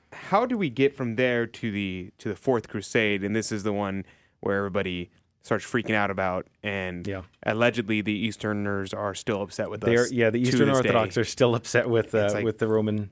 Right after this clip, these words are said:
Speaker 2: Catholic Church to this day about this.
Speaker 1: It's like,
Speaker 2: So,
Speaker 1: dude, it was not even, uh,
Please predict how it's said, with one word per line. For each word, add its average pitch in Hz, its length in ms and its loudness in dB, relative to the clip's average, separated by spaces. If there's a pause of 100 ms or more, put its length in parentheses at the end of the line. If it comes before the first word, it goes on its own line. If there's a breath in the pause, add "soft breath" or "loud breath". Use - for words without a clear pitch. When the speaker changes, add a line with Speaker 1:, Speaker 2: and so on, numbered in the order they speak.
Speaker 2:
Catholic 104 340 -4
Church 98 280 -8
to 117 120 0
this 101 140 -4
day 101 160 0
about 95 320 -6
this. 92 240 -12
Speaker 1:
It's - 100 -16
like, 107 120 2
Speaker 2:
So, 104 80 -8 (140)
Speaker 1:
dude, 135 260 -4
it 95 80 -8
was 104 340 -6 (220)
not 127 260 -4
even, 139 260 0
uh, 131 300 0